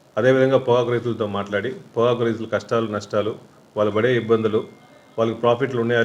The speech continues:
లేవా తెలుసుకోవడం కోసం గౌరవనీయులు జగన్మోహన్ రెడ్డి ఇక్కడికి వస్తున్నారు. గతంతో పోల్చుకుంటే ఈ సంవత్సరం రైతులు, అన్ని రకాల రైతులు నానా రకాలుగా ఇబ్బంది పడుతున్నారు. ముఖ్యంగా పొగాకు రైతులు గతంలో జగన్మోహన్ గారి ప్రభుత్వం ఉన్నప్పుడు సుమారుగా కింటా ముప్పై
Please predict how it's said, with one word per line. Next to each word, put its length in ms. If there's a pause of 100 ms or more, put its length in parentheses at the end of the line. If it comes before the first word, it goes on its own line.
లేవా 240
తెలుసుకోవడం 480
కోసం 240 (500)
గౌరవనీయులు 540 (180)
జగన్మోహన్ 360
రెడ్డి 100
ఇక్కడికి 220
వస్తున్నారు. 340 (600)
గతంతో 400
పోల్చుకుంటే 480
ఈ 20 (100)
సంవత్సరం 380 (500)
రైతులు, 280 (160)
అన్ని 240
రకాల 340
రైతులు 280
నానా 160
రకాలుగా 280
ఇబ్బంది 220
పడుతున్నారు. 400 (480)
ముఖ్యంగా 400
పొగాకు 320
రైతులు 260 (580)
గతంలో 480 (640)
జగన్మోహన్ 440
గారి 160
ప్రభుత్వం 380
ఉన్నప్పుడు 300 (580)
సుమారుగా 420
కింటా 220 (100)
ముప్పై 200